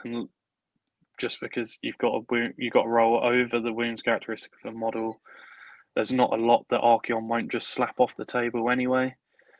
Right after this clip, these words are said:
Um, again, Filth Spewer, you get to roll seven dice and on a free up do a mortal,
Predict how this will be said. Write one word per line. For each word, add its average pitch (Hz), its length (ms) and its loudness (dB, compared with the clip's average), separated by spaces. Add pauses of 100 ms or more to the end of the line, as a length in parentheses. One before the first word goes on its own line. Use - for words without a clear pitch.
(540)
Um, 113 500 6 (320)
again, 120 340 0
Filth - 380 -2
Spewer, 120 600 0 (360)
you 117 120 -14
get 117 200 -4
to 110 300 -4 (880)
roll 117 340 0
seven 107 460 -4
dice 107 360 0
and 107 100 -10
on 107 120 -10
a 107 40 -12
free 117 220 0
up 110 140 -2
do 117 140 -4
a 110 60 -4
mortal, 117 600 -2